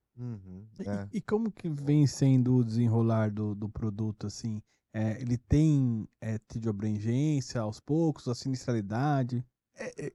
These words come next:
Speaker 3: ele é interessante, a gente vê que, é, os corretores vão testando o produto. É um corretor, é, é um seguro que a gente vende em torno de, é,
Speaker 1: Ah.
Speaker 3: cem, cento e vinte apólices por mês, mais ou menos.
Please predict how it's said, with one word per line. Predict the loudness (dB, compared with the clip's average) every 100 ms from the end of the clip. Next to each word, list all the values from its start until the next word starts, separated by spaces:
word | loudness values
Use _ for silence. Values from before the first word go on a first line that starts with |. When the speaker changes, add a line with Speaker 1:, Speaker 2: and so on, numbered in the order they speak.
| 0
Speaker 3:
ele | 2 2
é |
interessante, | 2 4 4 2 2 4 4
a |
gente | 4 4 4
vê | 4 4
que, | 4 -2 0
é, | 2 4 2
os | -2 0
corretores | 6 6 8 6 6 2 -4 -12 _ _ _ 0
vão | 4 4
testando | 8 6 6 4 6 6
o |
produto. | 4 2 2 -2 -6 -12 _ _ _ _ _
É | 2
um | 4
corretor, | 6 6 6 4 2 0
é, | 2 2 6
é | 4
um | 4
seguro | 2 2 4 4
que | 4
a | 4
gente | 6 4 4 0 0 0
vende | 4 6 6 4
em |
torno | 4 6 6 6 2
de, | 2 2 2 0 -6 _ _ _ _ _ _ _ _ _ _ _ -6
é, | 0 2 0
Speaker 1:
Ah. | -2 -6 -12 -20 -20 -16
Speaker 3:
cem, | -4 2 4 4 4 2
cento | 0 0 2 2
e |
vinte | 2 2 0
apólices | 0 0 0 -2 -10
por | -6 -2
mês, | 4 4 4
mais | 4
ou | 4
menos. | 4 4 2 -2